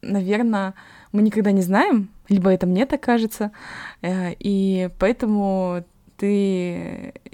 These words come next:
не уверен, тот ли этот человек, с кем ты готов провести всю свою жизнь.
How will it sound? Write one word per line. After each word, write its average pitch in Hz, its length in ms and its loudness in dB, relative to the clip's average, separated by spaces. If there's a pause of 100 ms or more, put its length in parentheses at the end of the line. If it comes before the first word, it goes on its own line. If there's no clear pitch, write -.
(920)
не 190 140 -2
уверен, 170 440 -2 (420)
тот 202 200 2
ли 185 60 2
этот 170 220 -2
человек, 160 580 -4
с - 120 -10
кем 165 160 -2
ты 175 480 -2 (300)
готов 185 380 -4 (360)
провести 170 460 -4
всю - 160 -6
свою 156 260 -4
жизнь. 160 320 -6